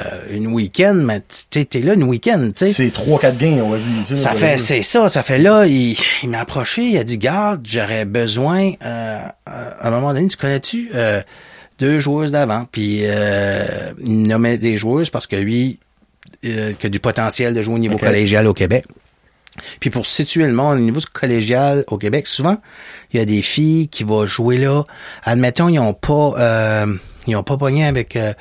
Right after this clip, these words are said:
Speaker 1: ils ont pas pogné de quoi avec l'université tout de suite.
Speaker 2: Mhm.
Speaker 1: C'est, ils vont jouer là, puis des fois, comme lui, actually, il y a une, une de ses filles, sa capitaine, cette année, s'en va à l'Université de Moncton.
Speaker 2: OK.
Speaker 1: Fait des fois, c'est comme en transition.
Speaker 2: Ok.
Speaker 1: C'est, c'est comme,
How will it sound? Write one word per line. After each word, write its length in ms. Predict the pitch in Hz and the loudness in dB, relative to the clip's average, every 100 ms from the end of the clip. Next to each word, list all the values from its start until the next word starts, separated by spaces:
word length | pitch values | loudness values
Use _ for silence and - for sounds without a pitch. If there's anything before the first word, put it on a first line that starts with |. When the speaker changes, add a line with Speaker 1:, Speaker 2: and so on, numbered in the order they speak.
| - - - - | -16 -20 -14 -6
Speaker 1:
ils 60 | |
ont 60 | 107 | -4
pas 100 | 139 | -2
pogné 200 | 147 135 | -2 -4
de 60 | |
quoi 260 | - 160 156 - - | 0 0 0 -2 -8
avec 240 | 104 113 | -6 -4
l'université 540 | 113 117 113 - - 139 | 0 2 2 -2 -2 -2
tout 100 | - | -2
de 20 | |
suite. 240 | - 156 - - 123 | 0 0 0 -12 -8
Speaker 2:
Mhm. 240 | 107 147 - _ _ _ _ | -4 -6 -8 _ _ _ _
Speaker 1:
C'est, 380 | - - 113 110 | -4 -2 0 -2
ils 180 | 113 110 | -2 -2
vont 260 | 113 143 | 2 2
jouer 240 | 156 143 123 | 2 2 4
là, 120 | 196 | 2
puis 180 | - 127 | 0 0
des 180 | 123 117 | 0 0
fois, 180 | - | 0
comme 260 | 170 139 123 | 2 2 0
lui, 360 | 110 135 196 131 | -2 0 0 0
actually, 460 | 113 - 127 151 | -2 -4 -4 -2
il 40 | 185 | -2
y 60 | |
a 20 | |
une, 180 | 113 104 - | -2 -6 -8
une 140 | 127 139 | -8 -6
de 40 | |
ses 220 | 123 117 | -6 -6
filles, 180 | 101 170 | -6 -6
sa 140 | 151 113 | -6 -6
capitaine, 480 | 123 - - 165 | -8 -6 -6 -6
cette 100 | 156 | -4
année, 300 | 127 123 156 - _ - - _ | -2 -2 -4 -10 _ -20 -20 _
s'en 340 | - - 117 113 | -4 -2 -2 -2
va 160 | 135 | -2
à 40 | 135 | -2
l'Université 340 | 120 110 - | -4 -6 -6
de 60 | 117 | -6
Moncton. 340 | 113 107 139 | -6 -8 -4
Speaker 2:
OK. 200 | 110 104 359 254 - - | -4 -2 -2 -2 -8 -8
Speaker 1:
Fait 80 | 120 | -2
des 140 | 139 | 2
fois, 100 | 240 | 2
c'est 140 | 254 | 0
comme 100 | 277 | 0
en 140 | 247 131 | 0 0
transition. 640 | - 190 185 170 - 190 196 | -2 0 0 0 0 0 0
Speaker 2:
Ok. 80 | 160 | -4
Speaker 1:
C'est, 160 | 233 156 | 0 0
c'est 160 | 139 156 | 0 2
comme, 260 | 156 127 | 2 2